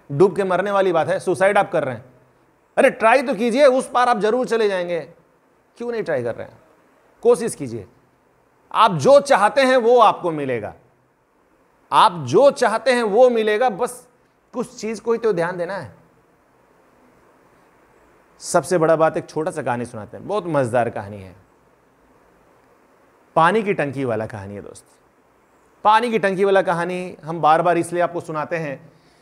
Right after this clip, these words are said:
क्योंकि इसमें बहुत दम है दोस्त, ये जीवन का सार है।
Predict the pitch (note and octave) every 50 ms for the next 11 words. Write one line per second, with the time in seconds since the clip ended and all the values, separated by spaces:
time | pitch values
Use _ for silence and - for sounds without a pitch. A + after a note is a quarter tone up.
0 | _ _ _ - F3 E3 C#3 F#3 F#3 F#3+ F#3 - E3+ D#3+ D#3+ E3+ G3+ G3 E3+ B2+
1 | - - D3 D3 B2 - - D3 E3 F3+ F#3 F#3+ G3 - - - - _ _ -
2 | C#3 C3+ C3+ E3+ E3+ E3+ E3 D#3 D#3 C#3+ C3+ B2+ A#2+ - - - _ _ _ _
3 | _ _ _ _ _ _ _ _ _ _ _ _ _ _ _ _ - - B3 F3
4 | F3 G#3+ A#3 B3+ C#4 C#4 C4 C4+ - - - G#3 F#3 G3 A3 A#3 A3+ G#3+ F#3+ F#3+
5 | F3 D#3+ C#3+ B2 A2+ F#2+ -